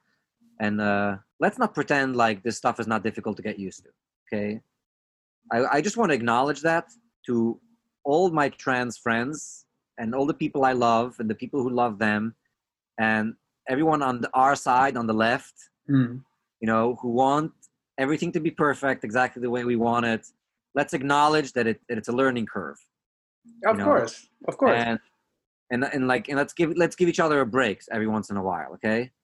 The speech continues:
Speaker 1: Like, not everybody, this is new to a lot of people, you know, just like things were new to us when we left.
Speaker 2: It takes adjusting and, and getting used to.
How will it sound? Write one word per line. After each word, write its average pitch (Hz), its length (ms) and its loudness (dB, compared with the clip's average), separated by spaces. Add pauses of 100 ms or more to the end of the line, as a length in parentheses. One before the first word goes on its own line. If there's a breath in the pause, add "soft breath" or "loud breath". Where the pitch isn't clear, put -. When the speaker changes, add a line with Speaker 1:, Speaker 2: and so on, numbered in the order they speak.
(400)
Speaker 1:
Like, 110 160 -6
not 135 160 2
everybody, 147 360 0
this 135 200 -6
is 131 120 -10
new 151 180 2
to 135 160 2
a 127 100 2
lot 123 100 4
of 113 100 -4 (100)
people, 107 280 -4 (320)
you 110 80 -10
know, 110 160 0
just 147 240 -2
like 160 240 2
things 160 240 -2
were 139 200 2
new 139 140 0
to 147 80 2
us 135 300 2
when 127 100 -4
we 131 120 2
left. 135 340 0 (600 loud breath)
Speaker 2:
It 180 160 2
takes - 480 0 (320)
adjusting 160 640 2
and, 143 260 0
and 143 220 4
getting 143 240 4
used 131 300 2
to. 135 300 0